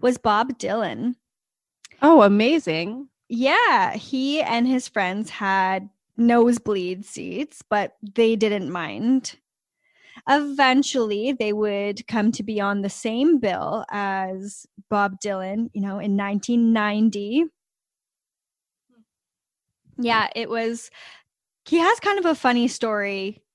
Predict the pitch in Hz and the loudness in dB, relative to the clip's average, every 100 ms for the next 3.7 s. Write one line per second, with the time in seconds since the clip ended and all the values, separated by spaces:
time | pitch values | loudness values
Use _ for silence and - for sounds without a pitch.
0 | _ _ _ _ _ _ _ _ 233 226 | _ _ _ _ _ _ _ _ -6 -4
1 | 208 220 226 226 226 - _ _ 240 254 | -4 -4 -4 -4 -8 -12 _ _ -6 -6
2 | 254 - 262 226 214 233 226 220 214 226 | -6 -10 -10 -6 0 2 2 2 0 -2
3 | 208 202 196 190 190 185 | -4 -2 0 0 2 0